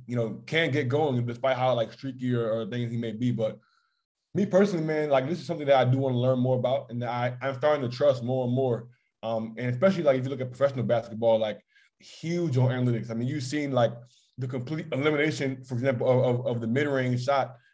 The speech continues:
um, save for, like, a few guys like DeRozan, Jimmy Butler, and, like, Chris Paul,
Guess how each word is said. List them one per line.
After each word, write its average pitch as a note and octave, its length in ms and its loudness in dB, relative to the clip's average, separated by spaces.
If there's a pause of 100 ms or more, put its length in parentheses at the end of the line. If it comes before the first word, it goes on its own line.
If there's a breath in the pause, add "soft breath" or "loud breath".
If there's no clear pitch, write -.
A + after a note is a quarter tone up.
(160 soft breath)
um, A#2 280 0
save C#3 300 -4
for, C3 60 0
like, B2 140 0
a A2+ 60 -8
few C#3 160 -6
guys B2+ 300 4
like A#2+ 200 -4
DeRozan, A#2+ 580 -2
Jimmy A#2+ 180 0
Butler, A#2+ 360 -2
and, A#2 80 -6
like, G#2+ 180 -2
Chris B2 180 -4
Paul, B2 500 4